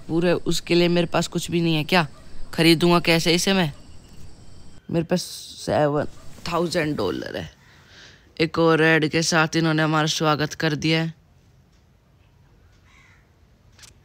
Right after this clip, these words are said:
भाई यार, यही चीज़ सबसे बुरी लगती है मेरे को।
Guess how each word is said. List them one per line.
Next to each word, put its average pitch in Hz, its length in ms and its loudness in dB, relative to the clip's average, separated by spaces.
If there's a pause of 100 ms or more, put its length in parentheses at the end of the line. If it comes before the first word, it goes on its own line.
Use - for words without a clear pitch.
(1600)
भाई 220 280 6
यार, 220 320 6
यही 214 300 4
चीज़ 208 300 -4
सबसे 196 300 -6
बुरी 180 280 -2
लगती 143 360 -6
है 156 60 0
मेरे 156 200 -2
को। 170 220 -6